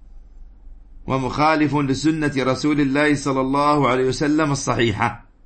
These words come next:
وقد أنكر عليهم فعلهم وعد بدعة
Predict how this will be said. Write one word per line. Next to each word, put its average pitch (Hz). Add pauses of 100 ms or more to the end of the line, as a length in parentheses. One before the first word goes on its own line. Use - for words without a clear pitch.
(920)
وقد 127
أنكر 143
عليهم 151 (960)
فعلهم 139 (540)
وعد 139
بدعة 123